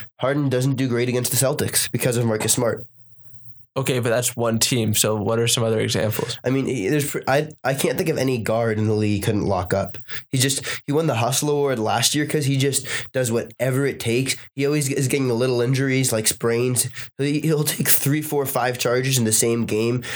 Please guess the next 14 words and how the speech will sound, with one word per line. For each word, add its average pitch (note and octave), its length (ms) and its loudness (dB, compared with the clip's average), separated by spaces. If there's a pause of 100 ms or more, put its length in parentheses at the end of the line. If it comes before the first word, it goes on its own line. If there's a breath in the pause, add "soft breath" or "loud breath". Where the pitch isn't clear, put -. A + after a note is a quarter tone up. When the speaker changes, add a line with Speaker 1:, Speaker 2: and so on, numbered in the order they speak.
Speaker 1:
He's A2+ 240 2
physical. C3+ 500 0
He's A#2+ 160 2
aggressive. G#2+ 920 0
He's D3+ 140 0
just E3 300 -2
everything C3+ 340 0
you B2+ 80 2
want A#2 160 0
in A2 60 0
a G#2 40 -2
defensive G2+ 380 0
player. F#2+ 340 -2 (460 loud breath)
Speaker 2:
Okay. C#3 400 -2